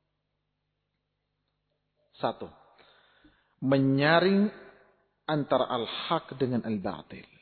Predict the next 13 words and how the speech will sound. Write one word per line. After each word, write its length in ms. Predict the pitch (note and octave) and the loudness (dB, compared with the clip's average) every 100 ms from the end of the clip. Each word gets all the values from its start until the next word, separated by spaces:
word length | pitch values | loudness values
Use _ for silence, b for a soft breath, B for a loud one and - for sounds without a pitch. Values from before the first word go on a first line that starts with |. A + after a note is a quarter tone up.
| _ _ _ _ _ _ _ _ _ _ _ _ _ _ | _ _ _ _ _ _ _ _ _ _ _ _ _ _
Tersaring 520 | A#2 - B2 C3 B2 | -20 -20 -20 -18 -18
betul. 240 | G2+ - E2+ _ _ _ _ _ _ _ _ _ _ _ _ _ _ _ _ _ _ _ _ _ _ _ _ - | -20 -20 -20 _ _ _ _ _ _ _ _ _ _ _ _ _ _ _ _ _ _ _ _ _ _ _ _ -18
Akan 320 | D3 F#3+ G3 | -4 -4 2
nampak 640 | G#3+ C#4+ C4 - F#3+ - | 2 2 0 0 0 0
jelas 320 | F3 F#3+ D#3+ - - - - - _ _ _ _ _ _ _ _ _ - | 0 0 -2 -6 -14 -18 -20 -20 _ _ _ _ _ _ _ _ _ -10
amalan 440 | E3+ D#3+ C#3+ C3 B2 | -6 -4 -4 -6 -10
syirik, 280 | F3 F3 E3+ - - _ - | -10 -10 -10 -18 -20 _ -18
amalan 440 | D3 C#3 B2+ A2+ | -12 -8 -8 -10
tauhid, 440 | A2+ G2 - C3 G2+ _ _ _ _ _ _ _ _ _ - | -12 -14 -14 -16 -18 _ _ _ _ _ _ _ _ _ -2
amalan 480 | E3+ D#3+ D3 C#3+ C#3 - | 0 0 0 -2 -6 0
sunnah, 440 | G#3+ G3 E3 C3 - - - _ - | 2 2 -4 -8 -10 -18 -20 _ -8
amalan 560 | C#3+ C3 B2 C#3 F3+ F#3+ - _ _ _ _ _ - | -6 -6 -2 -2 -4 -8 -16 _ _ _ _ _ -6
bid'ah. 560 | C#3 - - - - | -6 -4 -10 -14 -20